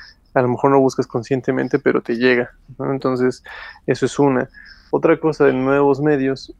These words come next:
eh, hay una red que se llama kaleidoscope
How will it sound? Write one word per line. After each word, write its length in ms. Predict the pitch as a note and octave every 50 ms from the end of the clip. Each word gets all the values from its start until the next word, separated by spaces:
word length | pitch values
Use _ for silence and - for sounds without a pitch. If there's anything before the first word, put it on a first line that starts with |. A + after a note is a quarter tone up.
| _ _ -
eh, 240 | C#3+ C3 C3 C#3 C3
hay 160 | C#3 C#3 C#3+
una 180 | C#3+ C#3+ C#3 C#3
red 220 | C3 C#3 D3 C#3+
que 140 | - - C3
se 100 | - C3
llama 240 | C3 C3 C3 C3+ C3+
kaleidoscope 840 | - C#3 C3 C3 C3+ C#3 C3 C3+ C3 - - - C#3 C#3 C#3 -